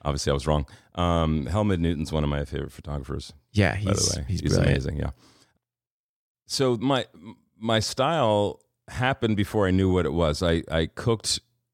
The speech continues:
Speaker 1: from gut. I feel like I mastered my craft enough so that I could apply my point of view to it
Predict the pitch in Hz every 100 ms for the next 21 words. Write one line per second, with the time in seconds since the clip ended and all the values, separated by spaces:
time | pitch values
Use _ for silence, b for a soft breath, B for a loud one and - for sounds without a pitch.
0 | _ _ 90 82 73 87 - _ _ 82
1 | 78 78 73 - _ _ _ _ _ _
2 | _ _ _ _ _ _ _ _ _ _
3 | _ _ _ _ 117 107 98 98 85 90
4 | 85 - 80 80 78 78 73 82 87 90
5 | - 82 78 76 - 101 117 - 87 78
6 | 76 - - _ _ _ _ _ - 113
7 | 104 101 78 95 - 92 82 - 85 -
8 | 95 90 82 - 87 80 78 107 92 -
9 | 104 78